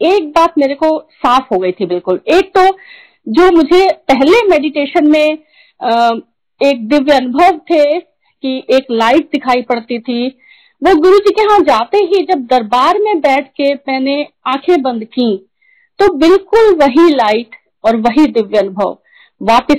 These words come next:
आ गया, जो कहीं बीच में खो गया था। और जो same आध्यात्मिक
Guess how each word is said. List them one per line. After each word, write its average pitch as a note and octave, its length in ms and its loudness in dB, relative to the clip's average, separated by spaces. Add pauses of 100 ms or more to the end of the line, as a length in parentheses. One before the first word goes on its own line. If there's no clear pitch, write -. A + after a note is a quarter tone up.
आ - 80 -4
गया, F#3 360 -10 (360)
जो C#4+ 120 2
कहीं D#4+ 260 4
बीच C4+ 300 2
में C#4+ 100 2
खो C4 260 0
गया G3+ 360 -2
था। - 40 -10 (1160)
और G4 400 2 (540)
जो F#4 180 -2 (260)
same A4+ 320 0 (280)
आध्यात्मिक C4+ 600 -4